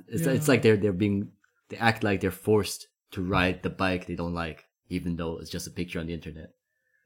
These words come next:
Speaker 2: Yeah, it's like, um, if you don't wanna look at it, you just scroll down
Speaker 1: <laughs> You
Speaker 2: or
Speaker 1: just keep going.
Speaker 2: go to the next page. But yeah, it's just, if you don't wanna look at it, just don't look at it.
Speaker 1: It's so much, like, you can save so much energy just by c-, scrolling rather than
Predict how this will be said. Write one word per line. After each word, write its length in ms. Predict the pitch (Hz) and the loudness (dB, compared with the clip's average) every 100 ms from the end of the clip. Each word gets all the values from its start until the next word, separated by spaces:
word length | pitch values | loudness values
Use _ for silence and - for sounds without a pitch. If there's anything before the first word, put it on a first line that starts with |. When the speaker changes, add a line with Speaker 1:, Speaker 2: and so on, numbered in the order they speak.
| 196 | -10
Speaker 2:
Yeah, 280 | 160 156 135 | -4 -4 -4
it's 200 | 135 156 | -6 -4
like, 240 | 151 143 | -2 -2
um, 140 | 151 147 | -4 -4
if 160 | 160 170 | -2 0
you 60 | |
don't 420 | 147 160 160 143 | 4 4 4 0
wanna 220 | 135 147 127 | 0 0 0
look 340 | 123 139 147 | 0 -2 -2
at 60 | 127 | -4
it, 40 | |
you 180 | 120 120 | -4 -4
just 180 | 127 - | -4 -4
scroll 480 | - - 135 131 117 | -6 -6 -2 -2 -2
down 440 | 120 123 - 170 | -2 -2 0 0
Speaker 1:
<laughs> 40 | 139 | 2
You 140 | 135 | 2
Speaker 2:
or 40 | |
Speaker 1:
just 160 | 120 113 | 2 4
keep 120 | 120 | 4
going. 340 | 95 123 95 92 | 6 6 6 0
Speaker 2:
go 120 | 139 | -2
to 80 | 147 | 0
the 100 | 147 | 2
next 460 | 147 123 113 - 147 | 4 4 4 0 2
page. 440 | 156 143 135 139 | 2 2 0 -4
But 180 | 135 135 | -4 -2
yeah, 320 | 143 151 127 101 | 0 2 0 -4
it's 140 | 117 | -8
just, 200 | 143 139 - - - | -4 -4 -6 -20 -20
if 100 | 151 | 0
you 80 | 160 | 4
don't 200 | 165 175 | 8 10
wanna 200 | 175 160 | 10 8
look 220 | 139 170 | 6 4
at 60 | 156 | 2
it, 80 | 120 | 0
just 400 | 123 135 - - | -2 -4 -8 -4
don't 240 | 151 156 | 0 2
look 340 | 127 135 147 123 | 2 2 0 -2
at 80 | |
it. 220 | 98 95 - | -6 -8 -4
Speaker 1:
It's 80 | - | 2
so 140 | 131 | 4
much, 280 | 127 107 - - | 6 2 -2 -6
like, 340 | 110 101 92 - | 2 2 2 -8
you 220 | 117 110 | -12 -4
can 120 | 117 | 0
save 240 | 113 139 120 | 6 8 8
so 100 | 131 | 6
much 160 | 123 | 4
energy 360 | 117 110 95 90 | 4 2 4 2
just 160 | 95 90 | -2 -2
by 160 | 95 | -2
c-, 80 | 87 | -2
scrolling 680 | 98 - 107 104 95 90 87 | -6 -4 0 2 2 0 -2
rather 340 | 90 95 87 87 | -2 0 0 0
than 300 | 87 87 | 0 -2